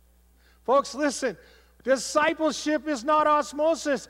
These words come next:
It's not something that just because I go to church, just because I hang out with cool Christian people,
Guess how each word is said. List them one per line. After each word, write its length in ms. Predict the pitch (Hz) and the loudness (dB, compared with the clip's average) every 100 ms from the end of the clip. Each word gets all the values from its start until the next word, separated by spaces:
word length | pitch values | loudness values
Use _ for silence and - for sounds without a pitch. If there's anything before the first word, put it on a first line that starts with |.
| - - | -14 -6
It's 220 | 269 - | -4 -2
not 240 | 311 294 | -2 -2
something 440 | - 311 320 302 285 | 0 0 0 -2 -4
that 120 | 254 | -2
just 300 | 311 311 - | 0 0 -2
because 340 | 285 277 277 | -2 0 2
I 80 | 277 | 0
go 160 | 294 285 | 2 0
to 120 | 269 | 0
church, 460 | - 302 311 254 - - - | -4 -4 -4 -6 -12 -20 -4
just 240 | 262 269 | -2 -2
because 320 | 277 262 269 | -2 0 0
I 100 | 262 | 2
hang 280 | 226 277 294 | 0 0 0
out 180 | 285 294 | 0 0
with 220 | 269 202 | -2 -6
cool 260 | - 320 269 | -6 -4 -4
Christian 480 | - 311 - 277 220 | -6 -8 -6 -8 -6
people, 520 | 277 302 302 277 | -6 -6 0 -2